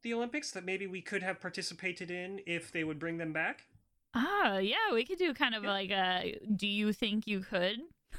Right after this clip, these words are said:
Speaker 2: <laughs> kind of thing. But real quick before you do that, 'cause I think that would be fun. So professionals have only been allowed in the game since nineteen eighty-six,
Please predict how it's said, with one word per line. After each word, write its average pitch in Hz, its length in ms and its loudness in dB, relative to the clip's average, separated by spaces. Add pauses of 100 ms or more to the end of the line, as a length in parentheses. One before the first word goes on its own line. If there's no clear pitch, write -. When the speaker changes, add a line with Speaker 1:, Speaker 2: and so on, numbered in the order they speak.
Speaker 2:
<laughs> 262 440 0
kind 214 220 2
of 220 60 -4
thing. 233 280 -4 (360)
But 247 180 4
real 320 260 2
quick 302 280 2
before 240 260 0
you 226 120 2
do 226 120 0
that, 196 340 2
'cause 226 200 -2
I 196 80 4
think 196 180 -2
that 196 80 2
would 180 80 2
be 196 120 -2
fun. 185 360 0 (400)
So 226 300 2 (240)
professionals 254 680 0 (120)
have 202 200 2
only 208 220 2
been 202 160 0
allowed 180 300 0
in 190 80 0
the 185 80 0
game 180 240 0
since 180 320 -2
nineteen 175 340 0
eighty-six, - 800 -2